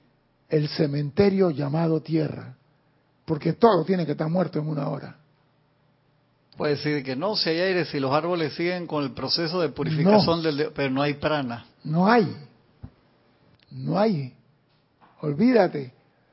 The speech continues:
Speaker 1: En ese aliento, yo di una clase donde decía, en el aliento están los regalos divinos para el hombre. Todo está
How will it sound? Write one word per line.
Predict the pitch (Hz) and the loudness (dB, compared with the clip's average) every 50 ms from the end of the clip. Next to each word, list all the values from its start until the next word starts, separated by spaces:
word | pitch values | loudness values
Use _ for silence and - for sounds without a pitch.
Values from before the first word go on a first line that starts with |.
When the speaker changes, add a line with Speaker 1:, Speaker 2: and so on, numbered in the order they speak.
| _ _ _ _ _ _ _ _ _ _ _ _ _ _ - | _ _ _ _ _ _ _ _ _ _ _ _ _ _ -2
Speaker 1:
En | 170 165 170 196 | 0 0 2 2
ese | 262 320 320 - - 247 190 | 2 2 0 0 2 2 2
aliento, | 156 151 170 190 208 233 233 208 180 160 151 - 165 165 175 196 202 175 - 135 | 2 2 2 4 6 6 6 6 4 2 0 0 0 2 2 0 -4 -6 -6 0
yo | 135 185 208 | 4 6 6
di | 226 247 | 6 6
una | 240 220 180 165 | 4 2 0 0
clase | - 196 202 196 233 233 | -2 -2 -2 0 0 0
donde | 202 175 165 | 2 4 4
decía, | 156 156 143 180 202 202 202 190 202 - - - - - _ - | 2 2 2 2 4 4 4 2 -2 -6 -16 -20 -20 -18 _ -4
en | 165 165 170 | -2 -2 0
el | 175 165 156 | 0 0 0
aliento | 160 156 165 180 202 214 220 220 214 190 - 208 196 190 - - | 0 0 0 2 2 2 2 2 0 2 2 0 0 0 -4 -6
están | - 156 151 - - - 185 196 202 202 185 165 | -4 -4 -4 -4 -2 -2 0 0 0 -2 -2 0
los | 156 147 127 | -2 -2 -2
regalos | 135 143 135 123 160 170 175 180 180 180 147 | -2 -4 -4 -2 -2 0 0 0 -2 -4 -4
divinos | 123 139 135 117 131 165 180 175 185 175 | -4 -4 -4 -4 -4 -4 -2 -2 -4 -4
para | - - 131 127 131 | -6 -8 -10 -8 -6
el | 131 147 | -4 -4
hombre. | 175 185 165 127 120 120 110 113 _ _ _ _ _ _ _ _ _ _ _ _ _ _ _ _ _ _ _ _ _ _ - | -4 -4 -4 -6 -8 -12 -14 -18 _ _ _ _ _ _ _ _ _ _ _ _ _ _ _ _ _ _ _ _ _ _ 0
Todo | - 202 196 208 214 214 208 208 - | 2 2 4 4 4 4 4 2 0
está | - 151 147 131 - - - 185 170 185 185 | -4 -6 -8 -8 -8 -6 -6 -6 -6 -6 -10